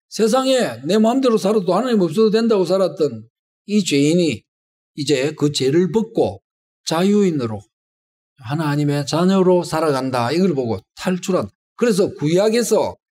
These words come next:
예수님 말씀까지가 전부 탈출 이야기입니다. 탈출. 벗어난다. 내가 과거에서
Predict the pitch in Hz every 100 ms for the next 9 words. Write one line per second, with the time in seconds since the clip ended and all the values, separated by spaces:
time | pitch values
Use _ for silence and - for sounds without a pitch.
0 | _ 120 143 151 220 233 214 135 135 190
1 | 208 202 175 156 - 208 170 220 220 240
2 | 277 127 104 117 113 _ _ - 135 -
3 | 143 _ _ _ _ _ _ _ _ -
4 | 220 214 147 156 165 156 117 _ _ _
5 | _ _ 120 127 123 - 131 143 170 160
6 | 165 156